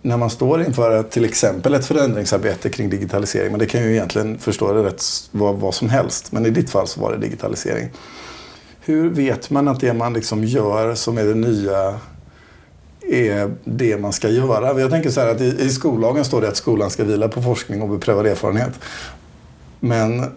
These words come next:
när du går in och gör någonting nytt, helt plötsligt har man nya datorer, nya verktyg,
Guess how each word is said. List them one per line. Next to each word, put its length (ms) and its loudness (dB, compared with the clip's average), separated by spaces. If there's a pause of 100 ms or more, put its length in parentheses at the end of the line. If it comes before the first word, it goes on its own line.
(320)
när 220 2
du 120 2
går 220 2
in 160 2
och 100 2
gör 260 2
någonting 380 0
nytt, 280 -2
helt 200 0
plötsligt 380 -2
har 60 2
man 140 2
nya 180 2
datorer, 440 2
nya 160 -2
verktyg, 460 0